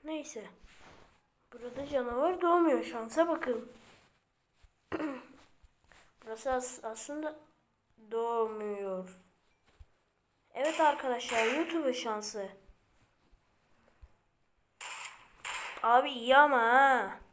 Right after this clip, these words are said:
Şimdi birazdan başka silahlara geçeceğiz. O yüzden ben bir yatayım, sabah olsun.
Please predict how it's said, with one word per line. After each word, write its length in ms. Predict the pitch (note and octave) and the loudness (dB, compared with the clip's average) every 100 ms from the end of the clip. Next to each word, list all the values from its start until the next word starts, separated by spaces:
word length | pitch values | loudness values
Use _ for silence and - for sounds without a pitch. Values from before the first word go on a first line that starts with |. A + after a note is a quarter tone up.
| _ _ - - | _ _ -20 -20
Şimdi 320 | - C4 B3 A#3+ | -14 -8 -6 -2
birazdan 520 | C4+ C4 B3+ B3+ A#3+ | 2 4 4 4 4
başka 320 | A#3 - B3+ | 0 -2 -6
silahlara 600 | B3 - B3 B3 B3+ B3+ | -4 -4 -4 0 0 0
geçeceğiz. 480 | C4 C4+ - C4+ C4 | -2 -6 -6 -4 0
O 100 | B3+ | -2
yüzden 360 | B3+ B3+ B3 | 2 0 2
ben 240 | B3+ B3+ B3+ | 2 2 0
bir 100 | B3 | -4
yatayım, 460 | A#3+ A#3+ C#4 C4+ | -6 -6 -8 -8
sabah 320 | C4 A#3+ A3 A3+ | -6 -4 -2 -2
olsun. 420 | A3 - A#3+ | -4 -8 -12